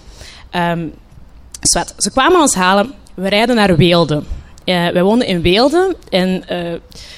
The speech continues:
zal, er zullen waarschijnlijk hier niet zoveel Kempenaars zijn, maar als je van de Kempen ze-, ah, geen recht. Maar als je van de Kempen zei,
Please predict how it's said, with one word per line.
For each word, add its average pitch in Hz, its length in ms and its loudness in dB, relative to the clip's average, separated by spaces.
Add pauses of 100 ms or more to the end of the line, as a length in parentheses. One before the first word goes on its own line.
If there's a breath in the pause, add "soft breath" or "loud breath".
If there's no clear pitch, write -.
(140 loud breath)
zal, 202 300 2
er 208 80 0
zullen 254 240 2
waarschijnlijk 302 380 2
hier 233 120 2
niet 320 120 4
zoveel 240 220 0
Kempenaars 233 520 -2
zijn, 277 480 -2
maar 185 200 -2
als 302 220 0
je - 100 -4
van 208 180 0
de 180 60 -2
Kempen 233 360 0
ze-, - 180 -4
ah, 330 420 0
geen 285 140 2
recht. - 480 -4
Maar - 120 2
als 285 220 2
je 359 100 4
van 277 160 2
de 208 100 0
Kempen 339 340 4
zei, 185 340 2